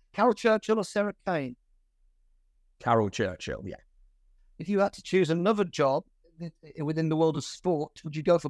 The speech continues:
Speaker 1: boxing referee or cricket umpire?
Speaker 2: I mean, it's no comparison. Cricket umpire would be my, <laughs> would be my job. <laughs>
Speaker 1: Much safer as well.
Speaker 2: Yeah.
Speaker 1: Um, and finally, leap before you look or look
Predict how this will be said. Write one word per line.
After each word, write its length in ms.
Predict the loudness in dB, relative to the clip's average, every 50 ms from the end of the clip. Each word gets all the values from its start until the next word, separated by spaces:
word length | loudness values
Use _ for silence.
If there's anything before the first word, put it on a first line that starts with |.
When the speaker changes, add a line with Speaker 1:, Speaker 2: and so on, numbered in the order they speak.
| 2 2
Speaker 1:
boxing 480 | 2 2 2 -2 -4 -2 0 0 2
referee 480 | 2 2 2 0 -2 -2 0 0 2 2
or 100 | 0 -2 -4 _
cricket 340 | -6 -6 -4 -4 -6 -6 _ -4
umpire? 500 | -4 -4 -4 -4 -4 -4 -4 -6 -8 -12 _ _ _ _ _ _ _
Speaker 2:
I 80 | -2 0
mean, 240 | 0 0 0 -2 -4
it's 180 | -6 -8 -4
no 300 | 0 2 2 2 0 -2
comparison. 520 | -4 -4 -4 -2 0 0 0 0 -2 -6 -4
Cricket 240 | -4 -2 -2 0
umpire 240 | -2 0 2 2 2
would 60 | 2
be 60 | 0 0
my, 140 | 0 -2 -2 -4 -6 -6
<laughs> 360 | -6 -4 -4 -6 -8 -12 _
would 80 | -4 -2
be 140 | 0 0 2
my 180 | 2 0 0 0 -4 -8 -8 -10 -14 _ _ _ -2
job. 280 | 0 0 0 -2 -6 -14 _
<laughs> 340 | -12 -12 -12 -12 -18 -6 0
Speaker 1:
Much 160 | 0 0 0
safer 460 | -2 -2 2 2 2 2 0 _ -6 -4
as 80 | 0
well. 220 | 0 0 0 0 -4 _ _ _ _
Speaker 2:
Yeah. 80 | -6 0
Speaker 1:
Um, 300 | 2 2 2 2 0 -6 -16 _ _ _ -10
and 100 | -10 -10
finally, 680 | -4 _ 2 4 4 4 2 0 0 0 0 -2 -2 -4 -4
leap 300 | -4 -2 -2 -2 -4 _ _ _ _
before 300 | -6 -6 -2 0 0 2
you 140 | 2 2 0
look 300 | -2 0 0 0 -2 -2 -6 _ _ -2
or 140 | 0 0
look 240 | 0 2 0 0 -2